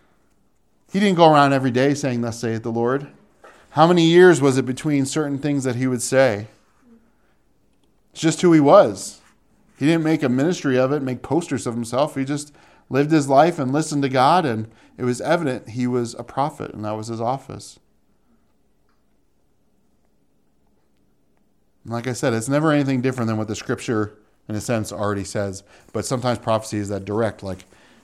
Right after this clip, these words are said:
"This scripture is for you. This scripture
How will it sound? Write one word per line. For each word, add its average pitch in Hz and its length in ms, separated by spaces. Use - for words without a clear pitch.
"This 120 180
scripture 165 600
is 104 120
for - 200
you. 101 380
This 110 140
scripture 143 560